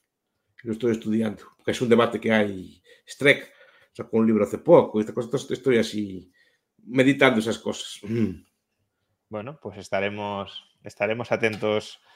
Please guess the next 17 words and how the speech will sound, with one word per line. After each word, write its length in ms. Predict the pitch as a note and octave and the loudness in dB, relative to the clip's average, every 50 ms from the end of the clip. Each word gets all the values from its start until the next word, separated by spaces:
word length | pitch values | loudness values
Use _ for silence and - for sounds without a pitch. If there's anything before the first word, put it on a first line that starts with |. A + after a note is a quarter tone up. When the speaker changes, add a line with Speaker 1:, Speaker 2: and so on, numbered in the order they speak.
| _ _ _ _ | _ _ _ _
Speaker 2:
a 140 | - A#2 A#2+ | -4 -2 0
ver 160 | A#2+ A#2+ A#2 | 0 0 0
sobre, 720 | - - B2+ A#2 A#2 A#2 A2+ A2+ A2 A2 A2 G#2+ G#2 G2 | -2 -4 -4 -2 0 0 0 0 0 0 0 -2 -4 -4
porque 480 | F#2+ - G2+ - - G#2 G#2+ G#2+ A2 G#2 G#2 | -6 -10 -12 -8 -6 -6 -4 -4 -4 -6 -4
yo 120 | A#2 A#2 | -4 -2
creo 140 | C3 D3+ D#3 | 0 0 2
que 60 | D3+ | 2
una 140 | D#3+ D3 C#3+ | 2 4 8
de 60 | C#3+ | 10
las 160 | C#3 C3+ B2 | 10 8 8
grandes 240 | C3 C3+ C3+ C3 C3 | 6 2 2 2 2
reivindicaciones 720 | - B2 A#2+ B2 B2 B2 A#2+ - A2+ - C3+ C3+ C3+ A2+ G2+ | 2 2 2 2 0 0 0 0 0 0 0 -2 -2 -2 -4
de 140 | G2 F#2+ F#2+ | -4 -6 -6
mucha 680 | F#2+ G2 G2+ G#2 G2+ - - A2+ G#2 G#2 G#2+ G#2+ G#2+ | -6 -8 -10 -10 -10 -8 -4 -2 -2 0 0 0 0
audiencia 640 | G#2+ G#2+ A2 A#2 A#2 A2+ - C3+ C#3+ D3 D3 B2+ A2 | 0 0 -2 -2 -4 -4 -2 0 2 4 4 4 2
es, 380 | G#2+ A#2 - - - - G2 G2 G2 | 0 -2 -6 -10 -16 -16 -14 -12 -10
eh, 380 | F#2 F2+ F2 E2 D#2+ D#2 - | -10 -10 -10 -12 -14 -18 -20